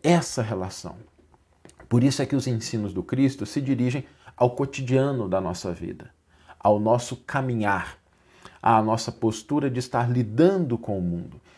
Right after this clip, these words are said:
Essa é a figura do pastor que conhece a característica de cada um dos seus seguidores, de cada uma das pessoas que estão sob a sua tutela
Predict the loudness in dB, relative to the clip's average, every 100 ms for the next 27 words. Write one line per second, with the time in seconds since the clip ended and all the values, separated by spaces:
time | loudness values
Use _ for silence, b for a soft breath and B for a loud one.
0 | b b 2 4 4 0 -4 -2 -4 0
1 | 0 0 2 0 2 -2 -2 -8 2 4
2 | 4 2 2 0 -2 -2 0 0 -2 0
3 | 2 2 0 -4 -6 -12 -16 -10 -12 -12
4 | _ _ -12 -8 -8 0 2 2 4 4
5 | 6 4 4 0 b b -4 -2 0 0
6 | 0 -4 -2 4 6 6 2 -4 -4 0
7 | 0 2 4 2 2 -6 -2 -4 -2 -8
8 | -8 -8 -6 -6 -4 0 0 0 -2 4
9 | 6 4